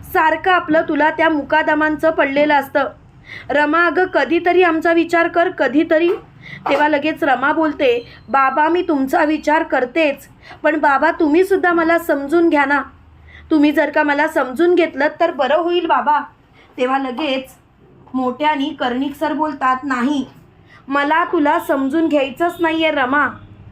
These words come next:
रमा, मला एक गोष्ट कळून चुकले, ती म्हणजे तू माझं काहीच ऐकणार नाहीयेस." आणि कर्णिक सर तिथून रागाने निघून जातात. तेव्हा रमा मोठमोठ्याने हाका मारत असते, "बाबा, बाबा, थांबा ना, बाबा, असं काय करताय,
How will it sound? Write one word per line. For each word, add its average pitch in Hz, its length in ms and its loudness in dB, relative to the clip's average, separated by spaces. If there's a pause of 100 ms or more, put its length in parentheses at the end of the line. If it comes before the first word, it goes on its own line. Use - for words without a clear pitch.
(260)
रमा, 277 340 0
मला 311 260 0
एक 302 320 -4
गोष्ट 302 300 -2
कळून 320 380 0
चुकले, 320 360 -2
ती 339 200 0
म्हणजे 311 520 0 (540)
तू 330 100 2
माझं 302 420 0
काहीच 330 420 -2
ऐकणार 311 420 0
नाहीयेस." 294 520 0 (500)
आणि 277 200 -2
कर्णिक 302 440 -2
सर 277 280 -2
तिथून 302 320 -2
रागाने 277 460 0
निघून 330 300 0
जातात. 294 420 -2
तेव्हा 285 220 -2
रमा 277 400 0 (380)
मोठमोठ्याने 320 640 -2
हाका 269 300 -2
मारत 302 300 0
असते, 262 260 -2
"बाबा, 254 420 0 (340)
बाबा, 285 280 0
थांबा 320 420 -2
ना, 254 160 -2 (100)
बाबा, 285 280 0
असं 320 260 0
काय 349 300 0
करताय, 254 380 -2